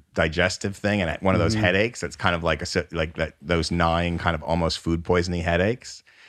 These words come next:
Speaker 1: And I woke up with it and I went running. And the first two miles of the first run, I,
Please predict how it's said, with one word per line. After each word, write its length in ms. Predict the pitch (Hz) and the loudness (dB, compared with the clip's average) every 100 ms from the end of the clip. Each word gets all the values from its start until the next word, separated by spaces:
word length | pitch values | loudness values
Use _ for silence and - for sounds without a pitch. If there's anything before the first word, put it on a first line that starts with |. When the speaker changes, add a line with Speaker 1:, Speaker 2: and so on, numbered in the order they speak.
| - - | -8 0
Speaker 1:
And 80 | 87 | 2
I 60 | |
woke 240 | 87 98 135 | 4 4 4
up 160 | 160 | 2
with 140 | 78 65 | -2 -6
it 120 | 50 _ _ - | -12 _ _ -4
and 100 | 85 | 0
I 60 | |
went 180 | 87 90 | 2 2
running. 300 | 101 123 87 | 4 2 0
And 100 | 78 | -4
the 40 | |
first 300 | - 110 104 | 0 2 2
two 140 | - 113 | 0 2
miles 260 | 101 95 | 4 4
of 60 | 92 | 2
the 60 | 82 | -2
first 340 | - 87 - | 0 0 2
run, 400 | 101 98 82 78 - _ _ _ _ _ _ | 2 4 2 -4 -10 _ _ _ _ _ _
I, 60 | - | 0